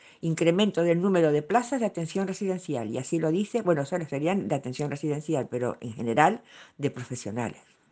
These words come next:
En el número uno. En el número dos, ampliación de los servicios de teleasistencia avanzada con apoyos complementarios.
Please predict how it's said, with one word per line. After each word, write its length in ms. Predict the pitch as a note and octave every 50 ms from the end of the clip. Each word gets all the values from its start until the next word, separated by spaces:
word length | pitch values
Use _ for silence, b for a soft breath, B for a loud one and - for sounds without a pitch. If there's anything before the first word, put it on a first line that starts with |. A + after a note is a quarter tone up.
| B B B B B B B B B B B
En 180 | - D3+ C3 A#2
el 80 | B2
número 320 | C3+ C#3+ D3 D3 C#3+ C3 G2
uno. 200 | G#2+ A2+ A#2 C#3
En 80 | D3+
el 40 | D#3+
número 280 | F3 G3 A3+ A#3 A#3 A3+
dos, 200 | A#3+ B3+ C#4 B3+
ampliación 520 | B3 G3+ F#3 F3 F3+ E3+ D#3+ - G3+ G3
de 80 | G3 G3+
los 80 | F#3+
servicios 340 | F3+ F#3 F3 F3+ F3 - F3+
de 60 | E3
teleasistencia 720 | D#3+ - D3+ D3+ D3 - D#3 - - A3+ A#3+ A#3 A#3+ B3+ G#3+
avanzada 480 | F#3 E3 D#3+ D#3+ - G3+ G#3+ A3+ A3+
con 120 | G3+ F#3 E3+
apoyos 360 | D#3 D#3 - E3 E3 F3+ F3
complementarios. 760 | - F3+ F3+ F3+ F3+ F3 D#3+ E3 D3 C3 A#2+ A#2 A#2 A2+